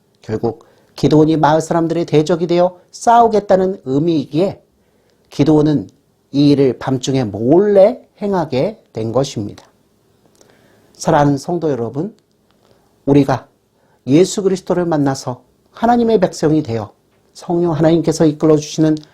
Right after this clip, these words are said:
구원의 길을 걸으며 사는 이 순간에도 저와 여러분은 죄된 옛사람의 성품에서 벗어나지 못하고 여전히 범죄하고 여전히 하나님 앞에서 나 자신을 합리화하며 불신앙을 신앙인 양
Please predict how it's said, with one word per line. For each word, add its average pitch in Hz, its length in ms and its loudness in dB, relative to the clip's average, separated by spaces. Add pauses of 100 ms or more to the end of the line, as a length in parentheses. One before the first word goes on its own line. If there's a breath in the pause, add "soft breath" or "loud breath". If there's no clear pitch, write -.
(240 loud breath)
구원의 185 520 2
길을 175 260 -4
걸으며 156 360 -4
사는 151 420 -6
이 160 140 -2
순간에도 233 720 0 (840)
저와 139 320 2
여러분은 135 420 -2
죄된 135 400 -4
옛사람의 180 460 -2
성품에서 180 520 -6
벗어나지 170 420 -4
못하고 127 580 -2 (580 soft breath)
여전히 135 320 0
범죄하고 156 800 0 (300 soft breath)
여전히 160 320 2
하나님 196 340 -2
앞에서 196 480 0 (240 loud breath)
나 156 260 2
자신을 165 460 -6
합리화하며 208 800 -4 (640)
불신앙을 147 540 0
신앙인 196 520 2
양 185 180 2